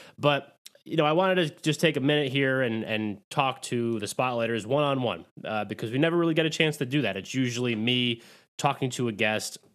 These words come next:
and you guys listening to their story and what makes them special and, and all that kind of stuff. But, uh, so this has been a summer of a lot of big milestones for the show. We've hit six, seven thousand total listens. We had our one-year anniversary back on July fourteenth.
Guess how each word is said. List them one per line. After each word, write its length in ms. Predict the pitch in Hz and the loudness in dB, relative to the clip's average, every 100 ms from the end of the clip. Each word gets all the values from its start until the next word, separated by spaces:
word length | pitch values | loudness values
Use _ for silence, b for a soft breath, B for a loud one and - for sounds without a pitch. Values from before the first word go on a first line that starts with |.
| _ _ _ _ _ _ - | _ _ _ _ _ _ -4
and 140 | 113 | 0
you 80 | 117 | 2
guys 280 | 117 110 110 | 2 0 -2
listening 320 | 113 117 101 | -4 -4 -4
to 100 | 110 | -4
their 140 | 104 | -4
story 400 | 101 - 107 104 | -4 -4 -2 -2
and 80 | 101 | -4
what 140 | 101 95 | -4 -4
makes 200 | 104 - | -6 -6
them 140 | 101 | -10
special 560 | - 107 98 98 92 95 | -6 -6 -6 -8 -6 -6
and, 200 | 95 - | -8 -10
and 140 | 104 | -8
all 120 | 95 92 | -6 -6
that 140 | 87 | -8
kind 160 | - 92 | -8 -12
of 80 | |
stuff. 260 | - 92 90 - | -8 -8 -8 -4
But, 220 | 113 107 B B B - | -4 -4 B B B -6
uh, 300 | 113 113 110 | -2 0 0
so 200 | - 127 | -2 -2
this 220 | 120 156 | 0 0
has 80 | 156 | 0
been 400 | 123 147 147 147 | 2 2 4 2
a 80 | - | -2
summer 520 | - - 170 139 107 | -2 0 2 0 -2
of 160 | 92 107 | -2 -4
a 40 | |
lot 320 | 107 117 131 | -2 0 0
of 140 | 127 104 | -2 -2
big 160 | 127 | -2
milestones 720 | 113 117 123 123 - 107 101 | 0 0 0 -2 -2 -4 -4
for 260 | - 117 113 | -6 -4 -4
the 80 | 101 | -4
show. 280 | - 156 104 | 0 0 0
We've 200 | 101 - | -4 -2
hit 440 | 135 123 - B B B | -2 -2 -6 B B B
six, 420 | - - 143 135 - | -8 -2 0 0 -2
seven 360 | - 135 131 | 0 0 0
thousand 440 | 127 127 120 120 - | 0 0 0 -4 -2
total 300 | 131 120 113 | -2 0 0
listens. 480 | 131 - 123 120 | 0 0 0 -2
We 120 | 110 107 | -2 -2
had 140 | 113 | 0
our 120 | 107 | -2
one-year 380 | 98 117 123 117 | -2 -2 0 0
anniversary 520 | 117 110 117 117 113 | -2 -2 -4 -2 -4
back 300 | 107 110 107 | -2 -2 -2
on 180 | 101 101 | -4 -6
July 300 | 95 98 104 | -6 -4 -4
fourteenth. 600 | - 104 90 156 151 - | -4 -8 -2 2 2 -2